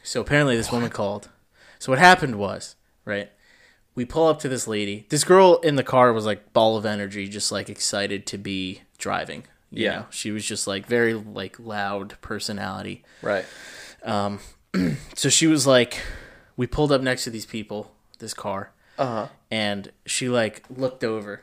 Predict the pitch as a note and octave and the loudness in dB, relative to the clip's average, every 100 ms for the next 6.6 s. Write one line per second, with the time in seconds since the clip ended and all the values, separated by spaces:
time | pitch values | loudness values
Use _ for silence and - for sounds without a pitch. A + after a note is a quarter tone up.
0 | _ A#2+ G2+ G2 _ _ _ _ C3+ A#2 | _ -8 -8 -8 _ _ _ _ -4 -4
1 | A2 - A2+ G#2+ G#2 G2+ G2 F#2 - - | -4 -6 -4 -4 -6 -6 -8 -10 -12 -20
2 | - _ B2 A2 G2 G2+ G2 F#2 - - | -20 _ -12 -10 -8 -8 -8 -8 -10 -14
3 | _ C#3 D#3 C#3 C#3+ C#3+ C#3+ B2 A#2+ A2 | _ -12 -6 -6 -6 -6 -2 -4 -4 -6
4 | G#2+ G#2 G#2 G2+ G#2 - A#2 - C#3+ A#2 | -4 -4 -4 -12 -14 -14 -14 -6 4 4
5 | F2 F#2+ C#3+ F#3 G3+ D#3+ C#3 C#3+ C3 G#2+ | 4 0 0 2 4 2 0 -2 -4 -6
6 | G#2+ G2 G2+ G2+ - G1+ | -8 -8 -12 -14 -18 -20